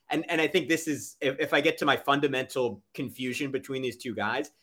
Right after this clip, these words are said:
it's the question of, is that real or not? Because it's just such a departure from what we saw from him as a rookie, and such a departure even from what we've seen from him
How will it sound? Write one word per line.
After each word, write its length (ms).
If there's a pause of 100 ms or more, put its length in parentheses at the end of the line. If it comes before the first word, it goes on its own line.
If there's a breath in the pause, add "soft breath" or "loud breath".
(160)
it's 200
the 80
question 580
of, 320
is 220
that 260
real 260
or 120
not? 240
Because 360
it's 140
just 240
such 240
a 60
departure 720 (280 soft breath)
from 120
what 100
we 80
saw 240
from 180
him 140
as 100
a 60
rookie, 380
and 100
such 180
a 40
departure 420
even 240
from 120
what 80
we've 120
seen 220
from 120
him 120